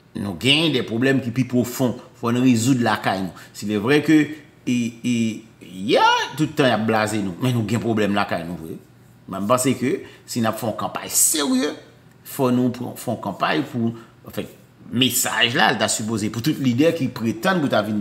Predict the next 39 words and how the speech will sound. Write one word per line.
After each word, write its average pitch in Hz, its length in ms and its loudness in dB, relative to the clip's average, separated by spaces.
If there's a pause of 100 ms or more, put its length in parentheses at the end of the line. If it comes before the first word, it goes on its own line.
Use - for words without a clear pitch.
dirije 110 380 -2
peyi 101 260 -4
sa. - 380 -8 (420)
Mesaj 208 380 2
la, 175 80 2
jisteman, 226 400 0
se 180 160 0
retabli 131 480 2
lotorite 120 420 0
de 110 140 0
Leta. 120 320 0 (800)
Mesaj 151 260 0
la, 170 140 0
jisteman, 220 400 -2
se 156 180 2
fini 143 480 0
avèk 120 240 0
sa 117 160 -2
nou 110 160 -4
rele 151 300 -2 (180)
gang 254 480 4
ki 190 140 2
anpeche 131 260 2
moun 113 160 4
viv 104 160 0
nan 101 160 -2
peyi 90 300 -6
a. - 80 -20 (160)
An 117 100 0
fèt, 135 220 0 (640)
euh, 127 400 6
nou 135 280 4
konstate, 165 720 2
tout 151 120 -2
moun 123 180 0
konstate 110 480 -2
ke 123 160 0
Claude 139 200 2
Joseph, 131 400 0